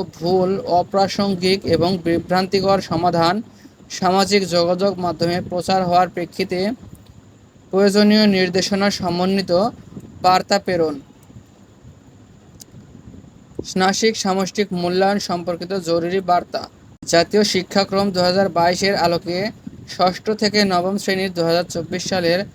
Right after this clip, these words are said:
স্নাসিক সামষ্টিক মূল্যায়ন তিন জুলাই দুহাজার চব্বিশ হতে সমগ্র দেশব্যাপী একসাথে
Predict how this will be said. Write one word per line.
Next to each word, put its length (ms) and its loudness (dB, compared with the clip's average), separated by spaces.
স্নাসিক 420 2
সামষ্টিক 440 -2
মূল্যায়ন 440 2
তিন 160 -4
জুলাই 340 2
দুহাজার 380 2
চব্বিশ 380 -4
হতে 200 -2
সমগ্র 480 2
দেশব্যাপী 540 0
একসাথে 360 -4